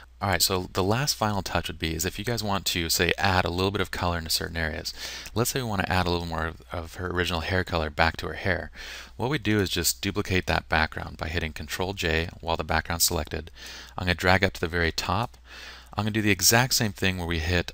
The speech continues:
Alt and then hit the mask to create a black mask. And what we're gonna do is we're gonna select the blend mode here to just be color.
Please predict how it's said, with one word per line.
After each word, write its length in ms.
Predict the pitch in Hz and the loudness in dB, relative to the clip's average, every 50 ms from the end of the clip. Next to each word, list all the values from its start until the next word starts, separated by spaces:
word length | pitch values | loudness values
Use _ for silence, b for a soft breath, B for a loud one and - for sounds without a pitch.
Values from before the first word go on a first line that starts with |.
| - - | -4 -2
Alt 320 | 92 92 98 107 - - - | -2 0 0 -2 -6 -6 -6
and 140 | 92 87 87 | -6 -4 -4
then 140 | 87 82 | -4 -4
hit 180 | 78 80 92 - | -2 -4 -4 -4
the 80 | - 82 | -6 -6
mask 500 | 80 80 80 82 87 107 - - - - | -4 -2 0 0 0 0 0 -2 -2 -2
to 160 | - - 85 | -6 -6 -6
create 260 | - - 92 85 82 | -4 -2 0 0 0
a 40 | 82 | 0
black 360 | - - 90 85 85 85 - | -2 0 2 2 2 2 0
mask. 400 | 87 80 78 80 82 - - - B B B B B B B B B B - | -2 -4 -4 -2 -2 -2 -4 -4 B B B B B B B B B B -2
And 140 | 104 95 101 | -2 0 0
what 80 | 127 | 0
we're 80 | 147 156 | 0 0
gonna 140 | 156 123 101 | 0 0 0
do 260 | 90 101 101 101 98 | 2 2 2 2 2
is 180 | - 82 80 | 2 0 0
we're 60 | 87 92 | -2 -2
gonna 80 | 87 | 0
select 280 | - - - 92 - - | 2 2 4 2 0 0
the 60 | 87 | -4
blend 300 | 80 - 92 92 98 101 | -4 -2 0 0 0 0
mode 180 | 95 87 85 76 | 0 -2 -2 -2
here 320 | 80 82 78 80 82 - - | -2 -2 0 -2 -2 -4 -6
to 100 | - 82 | -8 -6
just 240 | - 92 90 - - | -4 -4 -4 -4 -4
be 60 | 92 | -6
color. 500 | - - - - - - - - - | -6 -6 -2 0 0 0 -2 -4 -10